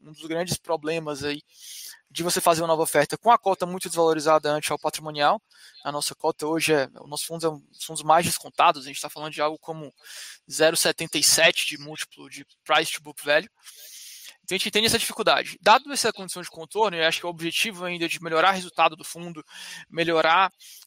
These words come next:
é, a diversificação, a gente pensa assim, em fazer uma alavancagem. Obviamente, a gente já fez bast-, bastante isso no Pátria no passado. Então,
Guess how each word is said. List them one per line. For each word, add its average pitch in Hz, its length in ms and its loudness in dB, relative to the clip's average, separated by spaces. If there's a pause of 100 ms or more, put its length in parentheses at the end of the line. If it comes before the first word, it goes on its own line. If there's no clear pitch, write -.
é, 156 540 6
a 156 100 2
diversificação, 160 800 2 (180)
a - 80 -2
gente 185 200 -4
pensa 214 220 -6
assim, - 120 -2
em 185 60 -16
fazer 175 180 0
uma 170 80 -2
alavancagem. 170 560 2
Obviamente, 160 320 -10
a - 40 -8
gente 160 100 -10
já 160 100 -2
fez 165 220 -6
bast-, 156 320 -2 (160)
bastante 175 500 -4
isso 165 160 -6
no 160 80 -14
Pátria 156 320 2
no 156 60 -18
passado. 202 480 4 (500)
Então, 208 180 -12